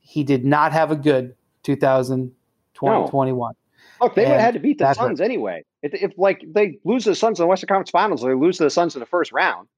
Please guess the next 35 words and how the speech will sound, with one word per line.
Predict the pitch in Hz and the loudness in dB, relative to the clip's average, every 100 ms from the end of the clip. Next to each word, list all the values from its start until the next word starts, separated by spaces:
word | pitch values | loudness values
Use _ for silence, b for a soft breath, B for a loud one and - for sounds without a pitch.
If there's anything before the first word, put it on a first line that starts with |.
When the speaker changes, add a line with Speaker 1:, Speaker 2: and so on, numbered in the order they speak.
| - | -2
Speaker 2:
it | |
doesn't | 131 202 156 | 0 0 0
change | 175 214 220 | 0 0 0
the | 117 | -4
fact | 104 104 - | 0 0 0
that | 131 - | -2 0
this | 123 139 | -2 -2
is | 127 | -6
a | |
team | 117 180 185 | -2 2 2
that | 127 120 - | 4 2 -2
is | 127 | -4
supposed | - 165 165 | -2 0 0
to | 135 | -2
be | 117 117 | -2 -4
competing | - 156 139 | -2 -2 0
for | 117 120 | 2 0
a | 113 | 2
title, | 196 180 - 113 | 0 0 -4 -2
and | 120 | 0
they | 135 | 2
lost | 156 160 - | 2 2 0
in | 175 | -2
the | |
playoffs. | 175 220 98 - - _ _ _ _ | 2 2 0 -6 -20 _ _ _ _
So, | - 135 131 123 _ _ - | -2 0 0 -2 _ _ -8
it, | 135 - | -8 -4
yeah, | 135 196 - | 0 2 2
they | 160 | 0
wouldn't | 160 214 | 0 0
have | 135 | 0
been | 151 | -2
a | |
seven | 117 180 180 117 | 0 0 0 -4
seed, | - 123 180 | -8 -8 -8